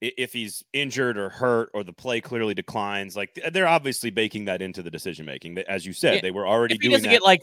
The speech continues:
Speaker 2: if he only gets, like, two
Speaker 1: Right.
Speaker 2: interceptions, but he's still very good, or if he doesn't get a Pro Bowl or All-Pro, that doesn't really matter. It's just about his play on the field.
Speaker 1: Th-, th-, that, what,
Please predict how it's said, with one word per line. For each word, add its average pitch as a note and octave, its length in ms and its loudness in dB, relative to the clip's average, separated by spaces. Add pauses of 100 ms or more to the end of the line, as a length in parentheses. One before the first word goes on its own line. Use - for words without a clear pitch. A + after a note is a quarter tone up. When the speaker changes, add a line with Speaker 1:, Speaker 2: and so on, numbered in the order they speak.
Speaker 2:
if E3+ 120 -2
he B3 60 2
only A3+ 140 0
gets, F3 140 0
like, E3+ 160 -2
two F#3+ 160 -4
Speaker 1:
Right. E3+ 80 -2
Speaker 2:
interceptions, A#2+ 640 -2
but A#2+ 100 -6
he's A#2 80 -6
still D3+ 220 -2
very A#2+ 260 0
good, A2 420 0
or B2 200 2
if C3 80 -2
he D#3 80 0
doesn't D3+ 200 -2
get D3+ 120 0
a B2+ 40 -8
Pro C#3 240 0
Bowl B2+ 200 0
or A2 160 2
All-Pro, C3 340 4
that B2 140 0
doesn't B2 260 -4
really F#2+ 220 -6
matter. A2+ 300 2
It's - 80 -10
just D#3 120 -10
about A2 200 -2
his F#2 100 -12
play G#2 220 -4
on E2 120 -12
the D#2 60 -20
field. E2+ 340 -12 (240)
Speaker 1:
Th-, C#3 200 -4
th-, D#3 160 0
that, E3+ 200 2
what, E3 160 0